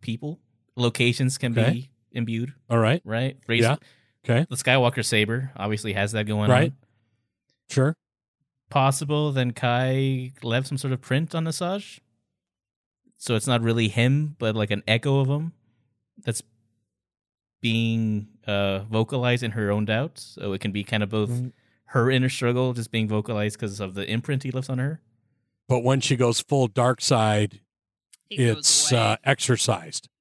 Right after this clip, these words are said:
Speaker 1: Yeah.
Speaker 3: Yeah.
Speaker 2: Okay. I'm, I like that. Let's go, I'll compartmentalize it that way.
Speaker 3: <laughs>
Speaker 1: For me, that's having her cake and eating it too, where it's him, but not
Speaker 2: Yeah.
Speaker 1: really, but it's mostly her.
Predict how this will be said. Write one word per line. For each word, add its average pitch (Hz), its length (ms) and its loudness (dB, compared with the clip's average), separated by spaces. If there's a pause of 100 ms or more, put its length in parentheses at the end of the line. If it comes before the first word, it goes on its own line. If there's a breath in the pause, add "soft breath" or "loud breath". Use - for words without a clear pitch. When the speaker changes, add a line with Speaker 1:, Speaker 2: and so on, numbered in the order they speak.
(160)
Speaker 1:
Yeah. 104 260 -2 (220)
Speaker 3:
Yeah. 147 320 -12 (280)
Speaker 2:
Okay. 240 380 2 (220)
I'm, 220 220 2 (100)
I 196 140 6
like 285 260 2
that. 117 200 -2 (260)
Let's 202 280 2
go, 131 300 -8
I'll 160 160 2
compartmentalize 190 960 2
it 165 120 -2
that 135 200 0
way. - 220 -14 (100)
Speaker 3:
<laughs> 262 420 -2
Speaker 1:
For 135 160 4
me, 139 200 6
that's 135 260 4
having 120 240 2
her 110 80 2
cake 107 220 0
and 95 100 -2
eating 90 220 -6
it 87 100 -10
too, 80 300 -10
where 101 160 -6
it's - 160 -8
him, 156 280 2
but 117 140 0
not 135 80 6
Speaker 2:
Yeah. 220 140 6
Speaker 1:
really, 143 320 2
but 110 160 0
it's 95 100 -4
mostly 95 280 -4
her. 101 340 -4